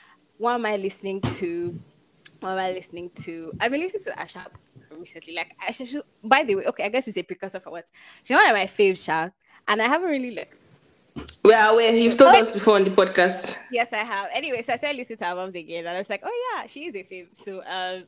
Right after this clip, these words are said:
Speaker 1: yeah, I've been listening to her. You should check out her albums. She's, like, the, one of the only people I can say I've listened to. So, <laughs> yeah. Which one is my favorite? I'll tell you next week. Anyway, <laughs> yeah. Basically, I've been listening to her albums just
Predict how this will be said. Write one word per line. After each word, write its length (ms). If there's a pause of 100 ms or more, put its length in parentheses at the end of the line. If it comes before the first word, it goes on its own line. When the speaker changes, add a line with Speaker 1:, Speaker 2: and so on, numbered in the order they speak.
Speaker 1:
yeah, 200 (240)
I've 100
been 100
listening 240
to 80
her. 140 (300)
You 60
should 100
check 160
out 80
her 60
albums. 420
She's, 120
like, 160
the, 80
one 160
of 100
the 80
only 120
people 140
I 60
can 120
say 120
I've 80
listened 280
to. 80 (720)
So, 300 (300)
<laughs> 120
yeah. 140 (800)
Which 180
one 80
is 80
my 80
favorite? 340 (540)
I'll 100
tell 140
you 120
next 200
week. 180 (360)
Anyway, 800
<laughs> 40
yeah. 240 (1700)
Basically, 640
I've 100
been 100
listening 200
to 80
her 100
albums 580
just 160